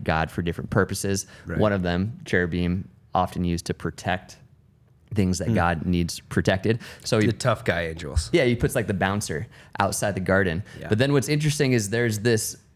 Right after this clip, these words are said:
Speaker 1: sword that's on fire that the, that the angel is, is holding, and I've never known what to do with it. I was listening to a scholar this last week talk about it,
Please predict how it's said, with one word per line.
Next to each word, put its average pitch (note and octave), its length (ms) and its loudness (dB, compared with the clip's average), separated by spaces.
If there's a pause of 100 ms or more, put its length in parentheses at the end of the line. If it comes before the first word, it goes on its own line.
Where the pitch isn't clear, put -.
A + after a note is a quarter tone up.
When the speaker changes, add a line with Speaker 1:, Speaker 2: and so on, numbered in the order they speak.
Speaker 1:
sword A#2 920 0 (460)
that's - 140 0
on A2 140 2
fire G2+ 640 0 (880)
that G2 180 2
the, G#2 60 0 (140)
that G2 340 0
the G2 240 4
angel F#2+ 500 0 (240)
is, F2 340 -2 (140)
is F#2 140 0
holding, F#2 380 4
and F#2 100 2
I've F#2+ 100 6
never C#3 280 6
known D#3 220 4
what C#3+ 120 2
to B2+ 60 -6
do A#2 140 4
with G#2+ 120 2
it. E2+ 120 2
I F#2+ 60 2
was F#2+ 140 0
listening C3 340 -2
to C3+ 120 0
a A2+ 60 2
scholar G#2 640 0
this G2 400 -2
last F#2+ 240 2
week F2+ 280 -2
talk F#2+ 220 2
about E2 240 0
it, D#2+ 100 -2